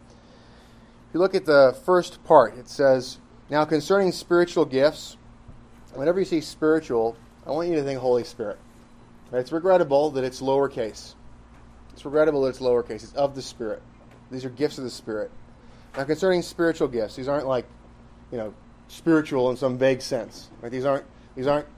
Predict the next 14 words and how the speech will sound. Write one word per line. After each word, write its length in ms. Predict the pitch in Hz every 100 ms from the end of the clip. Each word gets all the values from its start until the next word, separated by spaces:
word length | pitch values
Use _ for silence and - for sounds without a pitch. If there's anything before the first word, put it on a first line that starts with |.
| - - -
just 240 | 135 127
gifts 240 | 147 160
that 100 | 156
happen 280 | 143 147 143
to 40 | 131
be 160 | 139
in 80 | 139
various 320 | 135 131 127
spirits. 480 | - 170 165 160 156
These 160 | 139 139
aren't, 200 | 139 - - -
these 120 | 131
aren't, 200 | 143 147
like, 180 | 135 120